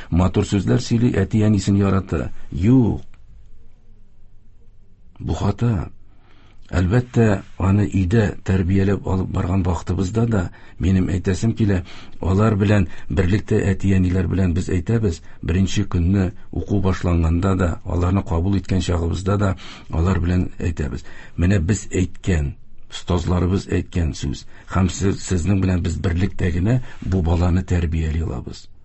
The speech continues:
Аны дөрес юлга бастырып калабыз. Әгәр дә балага без бер төсле сөйләп, юл өйгә кайтып, мәчеткә бармаса, анда ничек,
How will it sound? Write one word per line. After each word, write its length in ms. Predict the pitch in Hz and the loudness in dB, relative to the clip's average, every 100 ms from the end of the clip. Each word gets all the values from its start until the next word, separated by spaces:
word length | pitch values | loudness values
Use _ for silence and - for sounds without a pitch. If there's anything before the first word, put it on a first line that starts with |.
| - - - - - - | -20 -20 -20 -20 -16 -4
Аны 300 | 78 95 110 | 0 4 4
дөрес 380 | - 82 90 92 | 2 0 0 0
юлга 240 | 92 90 87 | 0 0 0
бастырып 460 | 85 85 - 82 - | 0 -2 -2 -4 -2
калабыз. 440 | 80 69 57 - - - - - | -4 -2 -4 -8 -14 -14 -10 0
Әгәр 300 | 90 107 101 | 2 4 4
дә 100 | 107 | 2
балага 380 | 92 95 95 110 | 2 2 2 2
без 160 | 101 90 | 0 0
бер 160 | 73 90 | -2 -4
төсле 260 | - - 85 | -6 -6 -4
сөйләп, 360 | 82 92 82 - - - | -2 -2 -2 -6 -10 -4
юл 220 | 95 107 | -2 0
өйгә 260 | 85 87 98 - | 0 2 2 2
кайтып, 440 | 90 85 92 78 - - - | 0 0 -2 -4 -8 -8 -2
мәчеткә 520 | 82 82 90 - 95 | 0 0 -2 0 0
бармаса, 540 | 92 92 90 - 82 76 | 2 0 0 0 -2 -2
анда 300 | 82 82 92 | -2 0 0
ничек, 300 | 92 80 95 | 0 0 -4